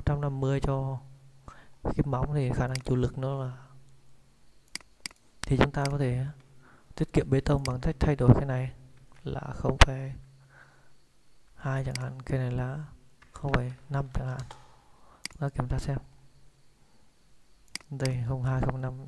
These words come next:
chúng ta thấy không đảm bảo về chiều kéo. Đây, không đảm bảo về chiều kéo rồi. Thì bạn tăng lên cái này lên là không phẩy bốn một chẳng hạn.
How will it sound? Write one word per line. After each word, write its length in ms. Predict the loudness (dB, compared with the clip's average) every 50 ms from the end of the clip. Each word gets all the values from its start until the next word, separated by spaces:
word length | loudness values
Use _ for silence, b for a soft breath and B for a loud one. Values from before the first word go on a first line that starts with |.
| -18 -18 -14
chúng 100 | -12 -10
ta 80 | -6 -6
thấy 180 | -6 -6 -6 -8 -12 -16 -20 -20 -20 -20 -20 -20 -20 b b b b b b b b b b b b
không 320 | -4 0 0 0 0 0 -4 -4
đảm 180 | -4 -4 -4
bảo 160 | -4 2 8 8 8
về 60 | 8 8
chiều 140 | 2 -2 -2 -2
kéo. 260 | -4 -4 -2 -4 -6 -8 -10 -12 -14 -14 -14 -14 -14 -20 -20 -20 -20 -20 -20 -20 b b b b b b b b b b b b -20 -20 -20 _ _ _ -20 -20 -20 -20 -20 -20 -12 -8
Đây, 160 | -8 -6 -6 -6
không 220 | -6 -6 0 0
đảm 180 | 2 0 2 -2
bảo 180 | -2 -2 -2
về 60 | -4 -4
chiều 120 | -4 -8 -8
kéo 200 | -8 -10 -8 -8
rồi. 100 | -6 -6 -8 -10 -12 -16 -20 -20 -20 -20 -20 -20 -20 -20 -20 _ -20 -20 -20 -18 -14
Thì 120 | -8 -6 -4
bạn 220 | -4 -4 -4 -8
tăng 300 | -4 -4 -4 -2 -2 -2
lên 100 | -2 -2
cái 100 | -2 -4
này 160 | -4 -2 -2
lên 220 | -2 -2 -2 -2 -4
là 160 | -4 -4 -4
không 240 | -2 -2 -4 4 4
phẩy 400 | 4 4 4 -2 -8 -10 -12 -14 -18 -20 -20 -20 b b b b b b -20 -6
bốn 320 | -4 -2 -2 -2 -2 -4 -6 -8 -10 -10 -12 -18 -20 -20 -20 -20 -20 -20 -20 -20 -14 -4
một 240 | 0 2 2 2 0
chẳng 180 | -2 -6 -6 -6
hạn. 220 | -8 -8 -8 -10